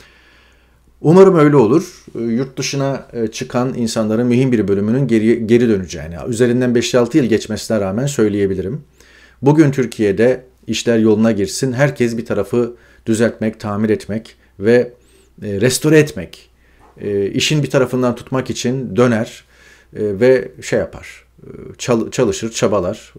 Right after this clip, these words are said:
Bu öğrenci olabilir, akademisyen olabilir, e, başka, e, sektörlerde insanlar olabilir. Mühim bir bölümü geri döner, çalışır ve buna hazır, buna amade.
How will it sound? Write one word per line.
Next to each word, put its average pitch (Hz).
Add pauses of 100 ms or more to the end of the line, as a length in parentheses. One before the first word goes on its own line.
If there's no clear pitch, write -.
(120)
Bu 127
öğrenci 117
olabilir, 107
akademisyen 110
olabilir, 98
e, - (720)
başka, 120 (380)
e, 98
sektörlerde 107
insanlar 104
olabilir. 95 (540)
Mühim 139
bir 98
bölümü 95
geri 113
döner, 104 (100)
çalışır 113
ve 110
buna 113
hazır, 107
buna 117
amade. 107